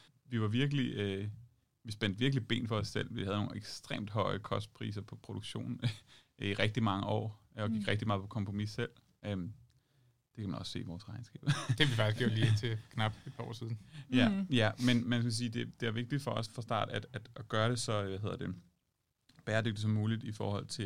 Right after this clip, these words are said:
Speaker 1: øh, til, til selve, til selve, hvad hedder det, vores fabrics og så videre, men også i forhold til social bæredygtighed, i forhold til at have fabrikker tæt på os. Øhm, så er der et andet ben, som vi også er gået op i, det er, at vi rigtig gerne vil lave tidløst tøj, som, som,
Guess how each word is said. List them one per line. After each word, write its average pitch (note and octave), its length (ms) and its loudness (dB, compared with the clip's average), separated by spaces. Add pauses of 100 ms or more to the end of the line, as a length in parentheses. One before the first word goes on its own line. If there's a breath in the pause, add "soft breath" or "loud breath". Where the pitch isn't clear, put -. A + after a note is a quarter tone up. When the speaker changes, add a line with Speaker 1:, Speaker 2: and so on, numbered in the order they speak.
(100)
Speaker 1:
øh, G2+ 80 -6 (520 soft breath)
til, G#2 300 -6
til - 160 -8
selve, G#2+ 380 -4 (200)
til G#2 140 -16
selve, G#2 360 -2
hvad G2 120 -4
hedder G2 160 -4
det, G2 200 -10
vores G2+ 260 -10
fabrics A2 380 -2
og G#2+ 80 -4
så A2 80 -2
videre, A2+ 340 -2
men G#2+ 160 -2
også G#2+ 220 0
i A2 40 -4
forhold G#2+ 220 -2
til - 120 -10
social C3+ 400 0
bæredygtighed, A2 680 -2
i G#2+ 120 -8
forhold - 220 -6
til G#2+ 260 -6 (420 soft breath)
at G#2 100 -6
have F#2 240 -2
fabrikker G2+ 300 -4
tæt B2 220 -4
på B2 300 -4
os. B2+ 220 -4
Øhm, G2+ 380 -4 (500 soft breath)
så B2+ 120 0
er A#2+ 40 4
der G#2+ 80 4
et G2 120 2
andet A2 260 4
ben, A2+ 220 0
som G#2 180 -2
vi G#2+ 80 0
også A2 180 2
er A#2+ 40 -4
gået A2+ 160 -2
op A2 180 0
i, A2 100 -2
det G#2+ 120 -4
er, G#2 60 -2
at G2+ 60 -4
vi G2+ 120 -2
rigtig G2 200 -4
gerne F#2 140 -4
vil F#2+ 80 -6
lave G#2+ 140 -8
tidløst C#3+ 500 0
tøj, C3+ 300 2
som, A2 380 -2
som, G2+ 380 -4